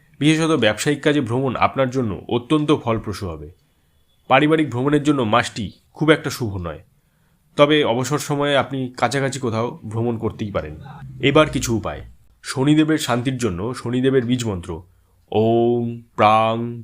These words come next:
প্রিং প্রৌং স শনিশ্চরায় নমঃ। আবারও বলছি, ওম প্রাং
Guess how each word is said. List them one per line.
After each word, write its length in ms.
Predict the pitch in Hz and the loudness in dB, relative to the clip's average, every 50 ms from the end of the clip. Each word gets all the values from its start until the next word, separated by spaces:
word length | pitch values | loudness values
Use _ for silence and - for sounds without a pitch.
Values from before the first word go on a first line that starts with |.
| 113 - | -10 -4
প্রিং 640 | 113 117 113 113 113 113 113 113 117 117 117 113 110 _ - | -2 -2 0 0 0 -2 -2 -4 -6 -10 -12 -16 -14 _ 0
প্রৌং 680 | 120 113 113 113 113 113 117 117 117 117 113 117 117 | 2 4 4 4 4 2 2 0 0 -2 -6 -10 -14
স 200 | - - - 120 110 92 - - _ _ _ _ _ - | -12 -8 -4 -2 -2 -2 -4 -8 _ _ _ _ _ -12
শনিশ্চরায় 1300 | - - 120 120 120 113 - - - - 110 107 110 110 113 113 113 113 117 117 113 113 113 113 113 113 113 113 113 | -6 -4 -2 -2 -2 -2 -4 -6 -4 -2 0 2 2 4 4 4 4 2 2 2 2 2 2 2 2 2 0 0 0
নমঃ। 300 | 113 117 120 120 110 113 - _ _ _ _ _ _ _ | 0 0 0 0 -2 -4 -8 _ _ _ _ _ _ _
আবারও 300 | - 120 123 139 139 123 | 2 4 6 6 6 4
বলছি, 320 | 101 90 87 87 - - 156 170 160 _ _ _ _ _ _ _ _ _ _ - | 2 -2 -4 -6 -6 -8 -10 -10 -10 _ _ _ _ _ _ _ _ _ _ -4
ওম 580 | 107 113 113 107 110 110 113 113 113 117 113 113 113 117 117 117 110 - | -2 0 0 2 2 2 2 0 0 0 -2 -4 -6 -8 -10 -14 -10 -2
প্রাং 760 | - 113 107 107 110 110 110 113 113 113 113 117 117 113 113 | 2 4 4 4 4 4 2 0 0 -2 -2 -4 -6 -8 -10